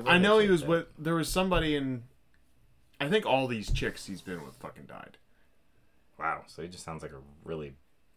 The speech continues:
Speaker 2: really
Speaker 1: And here's the other thing with this
Speaker 2: bad.
Speaker 1: Bond. This Bond falls in love with everybody.
Speaker 2: He's also got really
Speaker 1: Like,
Speaker 2: bad juju,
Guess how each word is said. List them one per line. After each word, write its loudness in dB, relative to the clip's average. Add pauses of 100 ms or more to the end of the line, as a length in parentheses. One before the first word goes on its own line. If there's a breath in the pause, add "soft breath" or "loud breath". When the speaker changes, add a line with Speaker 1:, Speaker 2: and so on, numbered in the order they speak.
(160)
Speaker 2:
really -10
Speaker 1:
And -2 (240)
here's 2
the 8
other 8
thing 2
with -4
this -2
Speaker 2:
bad. -12
Speaker 1:
Bond. -4 (460)
This 0
Bond -2
falls -4
in -18
love -8
with -16
everybody. -12 (760)
Speaker 2:
He's -10
also -8
got -4
really -6
Speaker 1:
Like, -8
Speaker 2:
bad -6
juju, -14